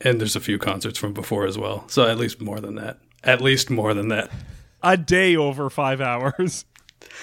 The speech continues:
Speaker 2: <laughs>
Speaker 1: Didn't feel like an hour over five.
Speaker 2: I, I'm willing to say it was those thirty-two bears that did this to, to James.
Speaker 1: Yeah.
Speaker 2: They finally, it,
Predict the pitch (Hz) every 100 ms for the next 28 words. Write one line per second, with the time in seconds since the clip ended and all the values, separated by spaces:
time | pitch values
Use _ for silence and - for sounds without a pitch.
0 | - - - - - - - - - 120
1 | 131 117 107 104 101 104 101 92 95 104
2 | 92 90 - - - - _ _ _ _
3 | _ _ _ _ _ _ _ _ _ _
4 | _ _ _ - 190 226 240 - 226 208
5 | 202 175 170 160 151 147 131 131 120 143
6 | 131 123 - 113 107 104 104 - - _
7 | _ _ _ _ _ - 123 131 123 123
8 | 117 - - 123 113 113 - 117 120 107
9 | 104 104 - - _ _ _ _ _ _
10 | - 110 101 143 143 175 170 165 156 151
11 | 143 143 143